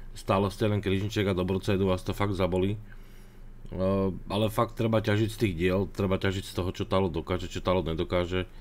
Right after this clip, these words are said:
Ten reload je kompenzovaný fakt tým, že máte silné diela, je tam dokonca, je tam veľmi veľká šanca, že pokiaľ prebijete hečka,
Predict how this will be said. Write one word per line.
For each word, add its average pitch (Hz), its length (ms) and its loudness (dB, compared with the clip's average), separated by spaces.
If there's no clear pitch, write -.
Ten 104 320 4
reload 98 400 2
je 95 80 4
kompenzovaný 92 560 0
fakt 92 320 -4
tým, 90 80 0
že 95 80 0
máte 87 240 -2
silné 95 320 0
diela, 92 320 2
je 87 160 -2
tam 87 240 0
dokonca, 92 720 0
je 92 80 4
tam 90 240 0
veľmi 90 240 2
veľká 92 240 0
šanca, 90 400 -2
že 85 80 -6
pokiaľ 90 240 -2
prebijete 87 560 0
hečka, 90 560 -2